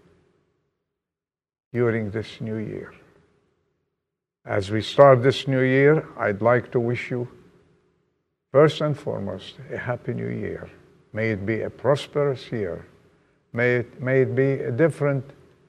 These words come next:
this year than the last one. We just said goodbye to the twenty twenty, and may the Lord protect us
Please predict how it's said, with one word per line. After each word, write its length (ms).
this 260
year 480
than 360
the 160
last 360
one. 320
We 140
just 320
said 260
goodbye 540
to 120
the 260
twenty 340
twenty, 640
and 460
may 220
the 140
Lord 440
protect 480
us 320